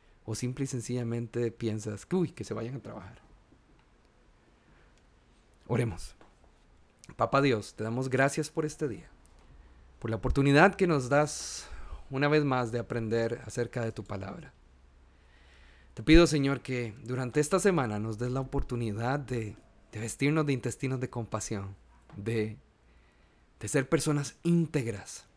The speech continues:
de ser guiados por ti, Señor. Que tu Espíritu Santo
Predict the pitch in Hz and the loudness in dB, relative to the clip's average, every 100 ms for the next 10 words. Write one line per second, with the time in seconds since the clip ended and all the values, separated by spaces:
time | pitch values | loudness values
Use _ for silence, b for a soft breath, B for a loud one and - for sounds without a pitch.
0 | _ _ _ _ _ _ _ _ - _ | _ _ _ _ _ _ _ _ -20 _
1 | _ _ 110 - 127 127 135 127 123 - | _ _ -10 -4 -4 0 0 0 -2 -4
2 | 120 - 123 113 110 110 - 113 117 - | -6 -4 -6 -4 -6 -8 -8 -8 -8 -4
3 | 160 170 190 170 147 123 110 110 | -2 -2 -4 -4 -4 -4 -10 -14